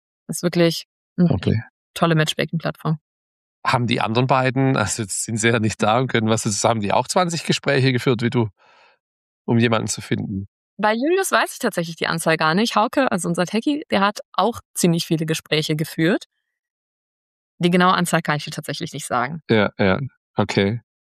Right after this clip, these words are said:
Speaker 2: Wann, äh, wann war das so der, also wenn du jetzt zurück, du hast jetzt ein bisschen erzählt, es war, ihr habt gegründet dann vor knapp vier Jahren oder habt damit angefangen, dann zwei Jahre später kam der Switch zum Bootstrapping. So, wann hast du,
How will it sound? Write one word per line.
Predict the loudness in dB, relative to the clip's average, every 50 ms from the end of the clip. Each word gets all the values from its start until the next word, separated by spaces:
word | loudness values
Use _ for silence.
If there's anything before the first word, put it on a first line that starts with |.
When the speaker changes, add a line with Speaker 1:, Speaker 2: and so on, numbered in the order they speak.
| _ _ _ _ _ _ _ _ _ _ _ _ _ _ _ _ _ _ -2
Speaker 2:
Wann, | 0 0 2 0 -2 -2
äh, | -4 -6 -10 -8
wann | -4 -2 0 0 2
war | 0 0
das | 0 -2 -2
so | -2 0
der, | 2 2 4
also | 2 2 0 0 -2 -4 -4 -4 -2 0 0 0 0 0 0 2
wenn | 2 2 4
du | 4 4
jetzt | 4 2 -2 -4
zurück, | -2 0 0 0 0 -2
du | -2 0 2 2
hast | 2 0 -2
jetzt | -6 -4 -2
ein |
bisschen | -2 -2 0 2 2
erzählt, | 0 0 2 2 2 2 2 2
es | 0 0
war, | 2 2 2 2 2
ihr | 0 0
habt | 0 -2 -2 -6
gegründet | -6 -2 2 2 4 4 4 2 2 0
dann | 0 -2 -2
vor | -2 0 0 2 2 0 -2 -4 -8 -10 -8
knapp | -4 -2 -2 -2 -2
vier | 0 0 2 2 2
Jahren | 4 4 4 2 2 2
oder | 0 0 -2
habt | -2 -2
damit | -2 -2 0 0
angefangen, | 0 0 -2 -2 -2 -2 -2 0 0 0 0
dann | 0 0 0 -2
zwei | -2 0 0 2 2
Jahre | 2 2 2 0 -2
später | -2 0 2 2 2 2 2 0 0 -2 _ _ _ _ _ -6
kam | -2 -2 0 0 2
der | 0 0 0
Switch | -2 -2 -2 -2 -2 -2 -4 -6 -4
zum | -2 0 0 0 0
Bootstrapping. | 0 -2 -2 -4 -2 0 0 0 0 0 0 0
So, | 0 0 0 2 2 2
wann | 2 0 0
hast | 0 0 -2 -2 -2 0
du, | 2 4 4 4 2